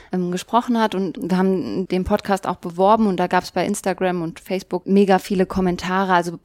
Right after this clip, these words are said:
generell beim Thema Verkehr ist irgendwie immer so, dass die Leute sich streiten, dass sie dazu irgendwie total emotionsgeladene Debatten führen. Hast du eine Erklärung, warum das bei dem Thema so krass ist? Also ich frag mich das irgendwie immer wieder.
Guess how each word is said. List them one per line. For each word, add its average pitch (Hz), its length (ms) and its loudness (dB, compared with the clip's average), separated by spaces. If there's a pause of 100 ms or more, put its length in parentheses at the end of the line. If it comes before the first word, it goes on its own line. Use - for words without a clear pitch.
generell 190 460 4
beim 180 180 4
Thema 180 300 -2
Verkehr 180 460 -2
ist 180 100 -4
irgendwie 180 320 0
immer 196 300 6
so, 180 220 0
dass - 340 -4 (520)
die 202 80 4
Leute 180 260 6
sich 185 180 -4
streiten, 170 460 -2
dass 175 180 -2
sie 190 100 -4
dazu 180 420 0
irgendwie 180 380 -4
total 185 440 -2
emotionsgeladene 185 1000 0
Debatten - 440 -4
führen. 202 320 0 (300)
Hast - 220 -2
du 226 60 2
eine 220 120 6
Erklärung, 208 560 2
warum 190 280 4
das 254 180 2
bei 226 180 2
dem 220 180 2
Thema 226 300 2
so 220 120 -4
krass - 340 -8
ist? 269 260 -6
Also 196 220 0
ich 190 80 -6
frag 208 260 -2
mich 247 140 2
das 226 160 -2
irgendwie 196 340 2
immer 175 260 0
wieder. 190 340 0